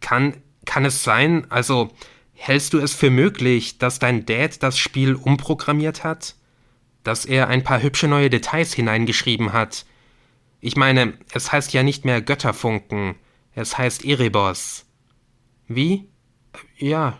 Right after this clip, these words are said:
schon möglich." Das Leuchten in Adrians Gesicht erlosch. "Jemand hat versucht, ihm Götterfunken zu stehlen, müsst ihr wissen.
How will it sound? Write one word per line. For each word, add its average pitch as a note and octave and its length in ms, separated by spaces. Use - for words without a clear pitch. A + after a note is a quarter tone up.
schon D3+ 260
möglich." A#2+ 640
Das - 220
Leuchten B2+ 400
in A2+ 100
Adrians A2+ 440
Gesicht - 340
erlosch. G2+ 600
"Jemand C#3 540
hat C#3+ 120
versucht, D3 520
ihm C3+ 280
Götterfunken C#3 640
zu - 140
stehlen, B2 520
müsst A2 220
ihr A2+ 140
wissen. A2 480